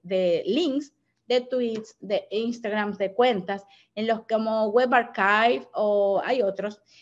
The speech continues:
em, que puedes agarrar el link, lo transformas, lo guardas allí y así le dices a la gente,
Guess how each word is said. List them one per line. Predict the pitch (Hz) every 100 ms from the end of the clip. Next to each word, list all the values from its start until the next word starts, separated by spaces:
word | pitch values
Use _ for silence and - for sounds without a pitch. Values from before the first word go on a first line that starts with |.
| _ _
em, | 233 233 233 226 233 226 220 - -
que | 247
puedes | 277 269 294 285
agarrar | 240 233 233 254
el | 294
link, | 320 415 - 247
lo | 247 233
transformas, | 220 214 - 233 208 214
lo | 202
guardas | 190 240 302 349 349
allí | 269 277 415 - -
y | 262
así | 247 - 339
le | 320 254
dices | 220 254
a | 254
la | 202
gente, | 185 190 185 240